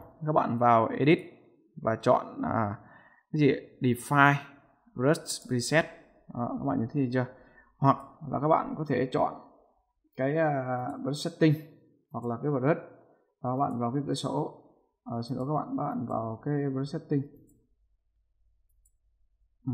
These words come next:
không phải nha các bạn. À, các bạn chọn cái, à, rồi sau khi xong thì các bạn vào trong cái, à, edit, các bạn chọn,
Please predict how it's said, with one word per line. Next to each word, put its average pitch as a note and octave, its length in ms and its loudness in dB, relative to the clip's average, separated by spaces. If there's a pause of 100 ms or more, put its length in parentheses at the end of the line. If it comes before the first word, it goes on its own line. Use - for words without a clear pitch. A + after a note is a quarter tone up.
không C3 140 -2
phải C3 140 -2
nha D3+ 100 0
các D3 80 -2
bạn. D#3 140 0 (600)
À, C3 100 -2
các D3+ 80 0
bạn D#3 300 4
chọn C#3+ 300 2
cái, D#3+ 220 4
à, C#3 540 6 (340)
rồi C3 220 2
sau C#3+ 240 -2
khi C#3+ 400 6 (120)
xong C#3+ 220 4
thì C3 120 4
các C#3+ 80 0
bạn C3 260 2
vào A#2+ 260 4
trong C3+ 240 4
cái, D#3 320 2 (440)
à, B2 400 2
edit, D#3+ 240 8 (460)
các D3+ 120 -4
bạn D3+ 340 0
chọn, A#2 240 0